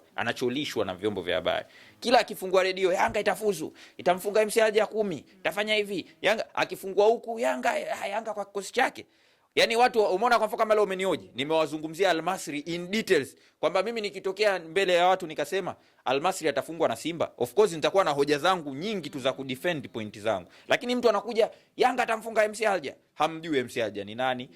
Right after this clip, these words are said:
hajui ana historia gani kwenye michuano, hajui kikosi chake kinaundwa na nyota wa aina gani, wana uzoefu kiasi gani kwenye michuano. Mtu anakuja tu ana, sasa mshabiki yeye haelewi, mshabiki analishwa, anachukua. "Ah, nimemsikia fulani bwana akasema tunashinda."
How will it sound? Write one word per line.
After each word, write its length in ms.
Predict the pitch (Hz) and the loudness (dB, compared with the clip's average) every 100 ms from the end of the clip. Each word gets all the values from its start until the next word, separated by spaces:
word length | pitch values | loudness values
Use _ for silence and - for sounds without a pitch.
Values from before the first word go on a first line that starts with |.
| - | -12
hajui 380 | - 131 135 131 | -4 -2 0 -2
ana 120 | 104 | -2
historia 360 | 98 - 98 92 | -6 -12 -10 -6
gani 200 | 117 110 | -6 -6
kwenye 180 | 101 90 | -10 -14
michuano, 440 | 95 127 127 120 - _ | -8 -2 0 -2 -12 _
hajui 340 | 131 151 147 | -6 -4 -6
kikosi 300 | 120 113 107 | -8 -12 -6
chake 220 | 127 113 | -6 -6
kinaundwa 360 | 110 101 117 107 | -8 -8 -4 -4
na 100 | 101 | -4
nyota 240 | 117 107 | -6 -4
wa 60 | 95 | -2
aina 200 | 92 95 | -2 -2
gani, 320 | 127 127 120 _ _ | 0 0 -4 _ _
wana 200 | 110 117 | -2 0
uzoefu 360 | 117 107 131 - | -2 0 0 -2
kiasi 240 | 107 98 | -8 -4
gani 200 | 107 117 | -4 -4
kwenye 180 | 90 87 | -6 -10
michuano. 480 | 117 - 147 143 139 _ _ _ | -6 2 2 2 -4 _ _ _
Mtu 180 | - 226 | -2 2
anakuja 340 | 196 180 208 185 | 2 2 0 0
tu 120 | 180 | 2
ana, 180 | 160 214 _ _ | 0 -2 _ _
sasa 400 | - - 233 - - _ | -8 0 0 0 -6 _
mshabiki 480 | 165 - 226 233 240 | -10 0 0 0 -2
yeye 120 | 226 | -2
haelewi, 720 | 185 175 147 226 214 180 196 214 _ - - | 2 2 6 4 4 0 -8 -12 _ -20 -8
mshabiki 420 | 175 240 220 165 | -2 0 2 0
analishwa, 500 | 143 147 196 - 175 | 2 0 -2 2 2
anachukua. 600 | 127 - 113 - 254 98 - _ _ _ _ - | 2 -8 -14 -6 -4 -6 -8 _ _ _ _ -6
"Ah, 160 | - 175 | -4 -2
nimemsikia 460 | 214 233 - 247 | 0 0 2 0
fulani 360 | 214 269 269 240 | 2 2 2 2
bwana 180 | 247 226 | 0 0
akasema 380 | 208 240 233 | -2 0 0
tunashinda." 540 | 220 220 196 294 233 | -2 -4 -2 -2 -2